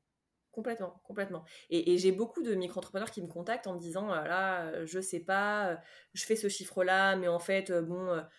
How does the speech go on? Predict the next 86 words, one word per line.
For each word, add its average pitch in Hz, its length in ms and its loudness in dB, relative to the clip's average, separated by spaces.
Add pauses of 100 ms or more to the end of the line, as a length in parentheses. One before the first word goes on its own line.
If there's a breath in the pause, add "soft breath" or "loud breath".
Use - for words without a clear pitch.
(200 soft breath)
euh, 170 100 4
je 165 100 -2
me 190 60 2
rends 190 140 4
pas 175 140 2
bien 165 160 0
compte. » 226 360 0 (260 soft breath)
Il - 40 4
y - 40 8
a, - 40 -8
il 220 60 4
y - 20 12
a 226 60 12
des 233 160 8
implications, 240 520 0
c'est-à-dire 185 200 0
que 185 60 -4
tu 202 160 -6
fais 214 100 -2
un 208 80 2
chiffre 208 180 -6
d'affaires, 190 420 2 (360)
tu - 120 -4
vas 226 120 6
dépasser 208 320 2
les 202 100 4
seuils, 208 240 0
si 208 120 -6
tu - 100 -16
te 226 80 -2
rends, 208 180 -2
si - 140 -10
tu, 240 240 -10
si - 120 -8
tu 254 120 -10
t'en 226 120 2
rends 208 120 0
pas 208 160 0
compte, 208 300 -2 (360 soft breath)
euh, - 80 -4
tu - 120 -6
vas 214 100 4
devoir 208 200 6
déclarer 208 300 2
de 202 60 -2
la 208 80 2
T 220 120 0
V 226 180 2
A, 220 200 2 (400 loud breath)
alors 185 220 6
que 214 60 2
tu 202 100 -2
l'avais 208 160 8
pas 220 100 0
anticipé, 233 640 0
et 190 100 4
si 190 140 -4
tu - 80 -2
l'as 214 80 6
pas 208 80 2
anticipé, 208 400 2
bah, 202 100 6
il - 20 8
va - 20 2
falloir 190 180 0
que 202 80 -8
tu 202 140 -2
mar-, 208 260 4
que - 120 -10
tu 185 180 -10
grignotes 214 300 -2
sur 214 100 -6
ta 247 100 0
marge. 226 300 2
Tu - 80 -10
vois, 269 60 8
il 254 40 8
y - 20 10
a, 214 140 6
il 220 40 2
y 220 40 6
a 208 60 6
plein 294 180 -4
d'aspects 262 380 -2
qui - 140 -12
font 208 260 0